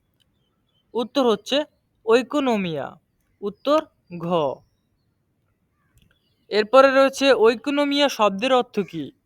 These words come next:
উত্তর হচ্ছে গৃহ ব্যবস্থাপনা, উত্তর খ। পরবর্তীতে চাওয়া হয়েছে, The General Theory of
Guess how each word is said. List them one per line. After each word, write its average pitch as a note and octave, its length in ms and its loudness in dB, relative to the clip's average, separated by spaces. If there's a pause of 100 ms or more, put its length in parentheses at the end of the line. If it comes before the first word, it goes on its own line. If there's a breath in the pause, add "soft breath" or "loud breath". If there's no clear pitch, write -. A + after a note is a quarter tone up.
(840)
উত্তর B3 340 -4
হচ্ছে A3 360 -4
গৃহ A3+ 260 -8 (100)
ব্যবস্থাপনা, F#3 760 -2 (580)
উত্তর C4 380 -2 (460)
খ। - 40 -14 (2250)
পরবর্তীতে C4+ 600 0
চাওয়া C4+ 220 4
হয়েছে, C4+ 340 -2
The G#3 160 2 (140)
General C4 380 0 (200)
Theory B3+ 320 -4 (160)
of G3+ 100 2